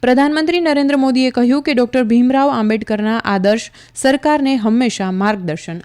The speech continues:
આપતા રહેશે. કેન્દ્રીય ગૃહમંત્રી અમિત શાહે કહ્યું કે દેશમાં ફોજદારી ન્યાય વ્યવસ્થાને મજબૂત કરવામાં ન્યાય સહાયક વિજ્ઞાન ઘણું ઉપયોગી. આકાશવાણી પરથી સમાચાર પૂરા થયા.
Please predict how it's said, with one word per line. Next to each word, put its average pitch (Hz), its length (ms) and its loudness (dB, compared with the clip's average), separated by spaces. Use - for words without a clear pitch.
આપતા 180 340 -2
રહેશે. 165 420 -4
કેન્દ્રીય 240 320 4
ગૃહમંત્રી 247 500 2
અમિત 220 180 2
શાહે 202 360 0
કહ્યું 208 360 0
કે 269 120 -2
દેશમાં 214 520 0
ફોજદારી 254 580 0
ન્યાય 214 220 0
વ્યવસ્થાને 196 560 -2
મજબૂત 214 440 -2
કરવામાં 185 540 0
ન્યાય 220 280 0
સહાયક 180 460 -2
વિજ્ઞાન 185 420 -2
ઘણું 185 380 -4
ઉપયોગી. 165 500 -2
આકાશવાણી 294 600 2
પરથી 202 400 0
સમાચાર 160 560 -2
પૂરા 165 300 2
થયા. 156 400 -2